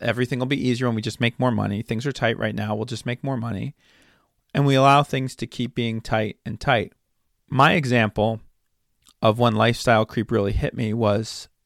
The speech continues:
and I didn't go through our whole story yet. We will do that in a, in a podcast here soon. But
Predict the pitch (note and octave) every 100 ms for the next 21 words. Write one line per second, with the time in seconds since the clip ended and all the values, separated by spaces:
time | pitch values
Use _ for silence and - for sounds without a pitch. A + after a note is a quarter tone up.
0 | _ _ A#2 A#2+ A2 G#2+ G#2+ - A2+ G#2
1 | A#2 - _ _ _ _ _ _ A#2 A2+
2 | G#2 - G#2+ G#2+ G#2+ G#2 A2 - G2+ G#2+
3 | G#2 A2 G#2+ G#2+ - - G#2 G#2+ G2 _
4 | _ _ _ G#2+ - A#2+ G#2+ - A#2 G#2+
5 | - A2 - C3 A#2+ C3+ B2+ A2+ -